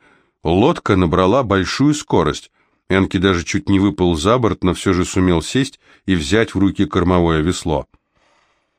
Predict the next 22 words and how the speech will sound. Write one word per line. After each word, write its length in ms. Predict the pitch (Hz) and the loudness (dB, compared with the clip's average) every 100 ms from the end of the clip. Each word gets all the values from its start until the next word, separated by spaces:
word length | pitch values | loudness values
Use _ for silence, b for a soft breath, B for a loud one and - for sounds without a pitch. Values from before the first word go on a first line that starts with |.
| _ _ _ _ _ _ _ _ _ | _ _ _ _ _ _ _ _ _
"Ты 260 | - 147 170 | 0 2 2
же 380 | 139 160 160 - | 2 2 2 -2
хотел 500 | - 131 135 156 160 | -2 -2 0 0 0
посмотреть, 640 | 147 147 135 131 131 156 151 | 0 0 2 0 0 -2 -2
что 380 | - - 135 | -8 -2 0
значит 400 | 123 143 147 123 | 2 0 0 -4
купаться 520 | - 127 - 139 - 127 | -4 -4 0 0 0 0
на 120 | 123 | 2
глубине!" — 480 | 120 123 123 156 143 | 0 0 2 0 0
крикнул 380 | 101 95 92 87 | -2 -2 0 2
ему 160 | 85 | 0
Каин. 460 | 78 87 82 76 73 _ _ _ _ _ - | 0 -2 0 -2 -6 _ _ _ _ _ -4
"О, 140 | 90 | -4
сатана, 500 | - 101 120 123 107 | -2 -2 0 2 0
что 180 | - 92 | -4 -4
ты 140 | 113 | -2
делаешь?" — 420 | 113 147 98 80 - | 0 0 0 -2 -6
испугался 600 | - 80 87 80 - - | -8 -2 0 -2 -6 -4
Энки. 440 | 87 76 73 73 - _ _ _ _ _ - | -2 -2 -4 -10 -10 _ _ _ _ _ -4
"Плыву!" — 640 | 85 107 160 175 196 131 | 0 2 2 2 2 2
ответил 440 | 78 - 87 85 82 | 0 -2 -4 -2 -6
Каин. 460 | - 82 73 69 | -2 0 0 -4